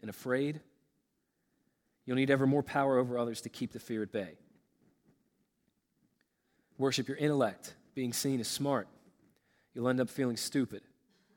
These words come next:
a fraud, always on the verge of being found out. I usually ended the quote there, uh, but I just want to read you three or four more sentences. He says, "The insidious thing about these forms of worship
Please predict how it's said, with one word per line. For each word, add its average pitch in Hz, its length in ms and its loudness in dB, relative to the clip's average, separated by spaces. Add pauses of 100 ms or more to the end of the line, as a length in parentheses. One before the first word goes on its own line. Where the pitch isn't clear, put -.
(100)
a 107 60 -14
fraud, 110 440 0 (760)
always 127 240 0
on 131 60 0
the 120 60 0
verge 120 280 0
of 107 60 -8
being 110 160 -2
found 104 340 -6
out. 95 200 -10 (1800)
I 131 80 2
usually 147 340 4
ended 139 240 2
the 123 80 0
quote 143 340 0
there, 147 320 4 (260)
uh, 120 220 4
but 120 120 4
I 151 80 4
just 165 160 -2
want 165 80 2
to 135 40 2
read 135 220 0
you 117 120 2 (300)
three 143 220 2
or 127 60 4
four 131 200 -2
more 120 160 2
sentences. 98 640 -8 (840)
He - 100 -8
says, 139 200 2
"The 147 120 6
insidious 202 480 2
thing 175 180 0
about 147 220 4
these 139 160 0
forms 147 340 -2
of 113 100 -4
worship 127 520 -4